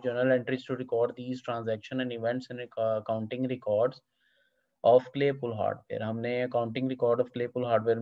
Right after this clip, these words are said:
में जर्नल एंट्रीज करनी है, सिंपल जर्नल एंट्रीज करनी है। और company uses the perpetual inventory system, ये बात आपने याद रखनी है कि वो perpetual inventory system use कर रहा है। उसके बाद prepare the partial income,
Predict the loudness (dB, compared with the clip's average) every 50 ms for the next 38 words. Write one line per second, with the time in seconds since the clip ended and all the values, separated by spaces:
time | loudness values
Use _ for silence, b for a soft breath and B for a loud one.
0 | 0 -2 0 0 0 2 2 2 2 0 0 -2 -4 -4 -6 -4 -4 -4 -2 -4
1 | -4 -4 -4 -4 0 2 2 2 4 4 4 4 4 4 2 2 -2 -4 -2 0
2 | 0 0 0 0 -2 -2 -2 2 4 4 4 4 2 -4 -4 -4 -2 -2 0 2
3 | 0 0 0 2 2 2 4 2 2 0 2 0 0 0 0 -2 -2 -2 -2 -4
4 | -4 -6 -6 -6 -8 -10 -12 -12 -12 -8 -6 -4 -2 -2 0 2 4 4 4 4
5 | 2 2 0 -2 -2 0 0 0 0 -2 -4 -4 -6 -6 -4 -4 -4 -4 -4 -2
6 | -2 0 4 4 4 4 4 0 -2 -2 -2 -2 -2 -2 -2 -4 -6 -6 -6 -8
7 | -6 -4 -2 -2 -2 -2 -4 -6 -6 -6 -6 -8 -6 -4 -4 -2 -2 -4 -6 -8
8 | -12 _ _ _ _ _ _ B B B B B B B B B B B -18 -18
9 | -20 _ _ _ _ _ _ _ _ _ _ _ _ _ _ _ _ _ _ _
10 | _ _ -20 -20 -16 _ -8 -4 -4 -2 -4 -4 -6 -12 -18 _ _ _ _ _
11 | b b b b b b b -4 -4 0 4 4 6 8 10 10 8 8 4 -2
12 | -2 0 2 2 2 4 2 0 2 6 6 6 6 4 2 -2 0 0 0 0
13 | 2 2 2 2